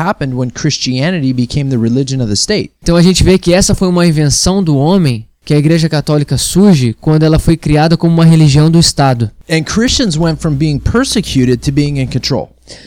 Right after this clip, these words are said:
Speaker 2: E o, e os cristãos deixaram de ser controlados para estarem no controle.
Speaker 1: That was never God's intention to run the world.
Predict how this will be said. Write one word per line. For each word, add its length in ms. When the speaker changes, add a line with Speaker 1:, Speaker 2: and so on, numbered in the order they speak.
Speaker 2:
E 60
o, 200
e 100
os 100
cristãos 720
deixaram 540
de 140
ser 180
controlados 960
para 200
estarem 380
no 120
controle. 600
Speaker 1:
That 120
was 140
never 320
God's 300
intention 480
to 140
run 380
the 80
world. 380